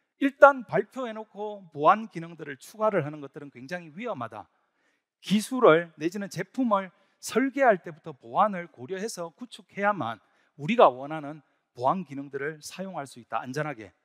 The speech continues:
그래서 아마존은 개발을 했습니다. 아마존 큐라는 새로운 에이아이, 생성형 에이아이 어시스턴트를 개발을 했습니다.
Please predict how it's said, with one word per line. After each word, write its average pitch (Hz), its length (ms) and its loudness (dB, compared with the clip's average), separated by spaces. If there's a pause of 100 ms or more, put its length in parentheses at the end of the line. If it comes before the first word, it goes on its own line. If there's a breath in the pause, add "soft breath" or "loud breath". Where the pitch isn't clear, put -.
(480)
그래서 208 480 4 (640)
아마존은 175 640 0 (120)
개발을 165 360 -4
했습니다. 104 520 -14
아마존 165 560 -8
큐라는 143 720 -4 (500)
새로운 190 540 2 (260)
에이아이, 170 480 0 (160)
생성형 175 560 -6
에이아이 143 400 -10
어시스턴트를 139 800 -14 (100)
개발을 131 360 -8
했습니다. 95 400 -18